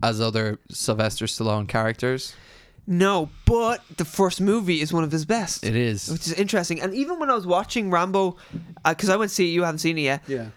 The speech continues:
Speaker 2: Um, you're not missing much.
Speaker 1: Mm-hmm.
Speaker 2: But when, even when I went to see it,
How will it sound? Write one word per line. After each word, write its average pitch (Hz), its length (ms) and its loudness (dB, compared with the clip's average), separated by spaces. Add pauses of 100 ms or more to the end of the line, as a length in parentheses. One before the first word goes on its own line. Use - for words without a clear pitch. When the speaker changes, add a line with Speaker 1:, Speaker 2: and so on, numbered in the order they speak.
(240)
Speaker 2:
Um, 156 380 2
you're 170 100 2
not 135 100 -2
missing 143 300 -2
much. 139 320 -4 (400)
Speaker 1:
Mm-hmm. 123 260 -16
Speaker 2:
But 180 120 2
when, 190 160 2
even 254 160 2
when 254 100 4
I 240 80 4
went 226 160 0
to - 60 -4
see 208 220 2
it, 190 140 0